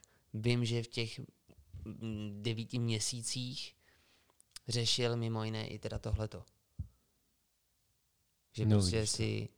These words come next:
Speaker 1: změnil životní pojistku, kterou už měl, ale předefinoval si ji a tohle to je jedna z věcí, kterou já bych řešil taky.
Speaker 2: Tak to já jsem řešil úplně jiný věci.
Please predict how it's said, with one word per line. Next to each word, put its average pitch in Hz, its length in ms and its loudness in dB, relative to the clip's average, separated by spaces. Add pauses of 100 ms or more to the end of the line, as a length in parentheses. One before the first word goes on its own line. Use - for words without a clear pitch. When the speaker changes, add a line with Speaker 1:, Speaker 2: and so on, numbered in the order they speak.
(1040)
Speaker 1:
změnil 123 560 4
životní 110 400 -2
pojistku, 120 360 -4
kterou 107 240 -4
už 101 180 -8
měl, 113 380 -4
ale 104 320 -6 (500)
předefinoval 117 720 -2
si - 160 -4
ji 120 220 -8 (600)
a 101 420 -4 (760)
tohle 110 240 6
to 110 100 0
je 110 200 2
jedna 107 380 0
z 107 60 -2
věcí, 104 240 -4
kterou 107 180 -2
já 104 180 -2
bych 107 340 -6 (220)
řešil 110 320 -2
taky. - 320 -10 (2250)
Speaker 2:
Tak - 180 4
to - 100 2
já 107 120 8
jsem 104 200 4
řešil 107 340 4
úplně 104 380 2
jiný 104 220 2
věci. 101 360 -4